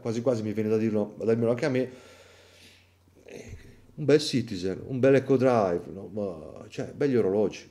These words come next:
un bel bambino, Orient, cosa gli si può dire? Niente. Hai, hai fatto per ora, secondo me, hai fatto le, i migliori acquisti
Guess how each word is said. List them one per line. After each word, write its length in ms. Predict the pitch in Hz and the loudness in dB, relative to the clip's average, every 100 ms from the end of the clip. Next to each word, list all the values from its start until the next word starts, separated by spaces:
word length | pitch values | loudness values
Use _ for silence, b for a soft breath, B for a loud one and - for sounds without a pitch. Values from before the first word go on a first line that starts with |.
| - | -12
un 180 | 110 | -4
bel 160 | 107 113 | 0 2
bambino, 500 | 120 107 98 117 98 | 2 0 0 0 2
Orient, 540 | 95 107 87 69 - - _ _ _ _ _ | 4 4 2 -2 -8 -20 _ _ _ _ _
cosa 160 | 160 123 | -2 -2
gli 60 | |
si 100 | - | -4
può 140 | - 104 | -8 -8
dire? 260 | - - - | -8 -18 -10
Niente. 480 | 170 110 120 - - _ _ - | -4 -2 -4 -10 -20 _ _ -4
Hai, 220 | - 175 | 2 6
hai 120 | 151 | 6
fatto 260 | 175 196 190 | 4 2 4
per 120 | 196 | 6
ora, 140 | 196 147 | 8 6
secondo 300 | 135 151 175 | 4 2 4
me, 80 | |
hai 60 | 160 | 4
fatto 280 | - 123 139 | 4 2 4
le, 100 | 135 | 4
i 180 | 151 160 | 4 2
migliori 380 | 170 185 202 | 6 12 12
acquisti 580 | 175 - 220 214 156 135 | 12 8 4 4 2 0